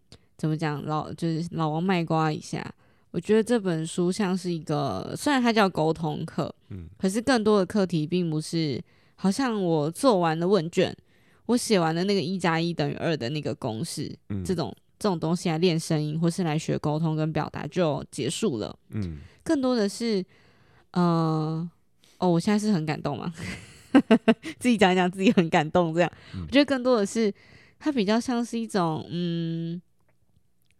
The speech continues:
Speaker 1: 呃，对自己的人生的功课吧。
Speaker 2: 嗯。
Speaker 1: 因为其实你书里面讲到很多的是，你要怎么样认识自己，比如说开口讲话之前，你的内心就很热闹，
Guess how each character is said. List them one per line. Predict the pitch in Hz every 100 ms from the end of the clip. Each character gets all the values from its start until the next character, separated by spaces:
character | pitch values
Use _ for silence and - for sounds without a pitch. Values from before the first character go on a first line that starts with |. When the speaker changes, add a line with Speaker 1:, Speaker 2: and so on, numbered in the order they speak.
| -
Speaker 1:
呃， | 180 175 170 175 - -
对 | 269 208
自 | 240 226
己 | -
的 | 151 123 107
人 | 165 170
生 | 185
的 | 170 156
功 | 151 156
课 | - 165
吧。 | - -
Speaker 2:
嗯。 | 95 92 90
Speaker 1:
因 | 240
为 | 269
其 | 202
实 | 190 190
你 | 170
书 | - 196
里 | 170
面 | 180 175
讲 | 156 151
到 | 160 170
很 | 165
多 | 180 170
的 | 160
是， | - 170 156 - _ _ _ _
你 | 175
要 | 185 208
怎 | 190
么 | 165
样 | 190 180
认 | 180 180
识 | 180 180
自 | 180
己， | 165 - - -
比 | 170
如 | 170
说 | 175 160 165
开 | - 226 220
口 | 226 196
讲 | 185 175
话 | 175
之 | 170 175
前， | 175 175
你 | 151
的 | 170
内 | 180
心 | 185 175 170
就 | 180
很 | 170 -
热 | 139 110
闹， | 113 95